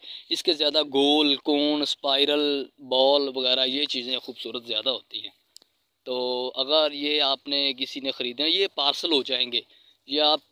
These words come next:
parcel करवा सकते हैं। इसमें छोटे पौधे भी बड़े, ये एक size होता है, ये parcel हो जाएगा। तो अगर आपने किसी ने ख़रीदने हैं तो हमसे रब्ता करें।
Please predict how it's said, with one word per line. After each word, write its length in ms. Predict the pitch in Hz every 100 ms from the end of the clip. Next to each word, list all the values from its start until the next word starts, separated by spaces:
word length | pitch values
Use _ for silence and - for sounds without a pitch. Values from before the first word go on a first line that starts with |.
| _ _
parcel 320 | 135 131 147 143
करवा 280 | 139 127 135
सकते 320 | 139 - 143
हैं। 100 | 139
इसमें 240 | - 135
छोटे 300 | 127 127 - 135
पौधे 340 | 135 120 127
भी 100 | 127
बड़े, 220 | 120 120 135
ये 220 | 160 170
एक 120 | 160
size 280 | - 123 135
होता 180 | 127 139
है, 60 |
ये 100 | 143 139
parcel 300 | 120 110 -
हो 100 | 123
जाएगा। 320 | 117 139 151 147 _ _ _ _ _ -
तो 560 | 117 117 117 107 113 - - - - _ _ _ _ _ _ _ _ _ _ _ _ 127
अगर 240 | 131 147
आपने 420 | 135 135 147 147
किसी 280 | 135 131 147
ने 220 | 143 139
ख़रीदने 500 | 131 123 120 120 151 151
हैं 80 | 135
तो 120 | 127 127 117 113 107 98 92 82
हमसे 240 | 117 131
रब्ता 360 | 110 104 - 143
करें। 300 | 139 131 147